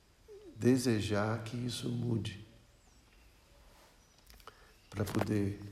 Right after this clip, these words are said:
atender a seus nossos caprichos, a, a nossa condição, porque tudo vira um inferno. Esse mesmo inferno que a gente rejeita,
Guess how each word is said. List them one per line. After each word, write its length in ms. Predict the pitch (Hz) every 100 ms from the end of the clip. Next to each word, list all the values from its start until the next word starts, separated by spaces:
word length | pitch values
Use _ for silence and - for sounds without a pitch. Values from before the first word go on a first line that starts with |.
| - -
atender 720 | 101 - 110 98 95 104 104 113 - - - - - -
a 20 |
seus 340 | - - 101 95
nossos 360 | 101 95 -
caprichos, 840 | - 98 - - - - - - - - -
a, 40 |
a 20 |
nossa 340 | 101 101 101 -
condição, 680 | - - 53 53 - - 95 - - - - - - - - - -
porque 200 | - -
tudo 300 | 113 - 117
vira 240 | 120 120 120
um 160 | 113
inferno. 680 | 113 110 - 90 98 92 101 - - - - - - - - - - - - - - -
Esse 140 | -
mesmo 340 | 123 156 170
inferno 560 | 165 160 117 104 110 117
que 100 | 110
a 80 | 98
gente 360 | 101 107 107
rejeita, 680 | 101 107 104 110 113 113 -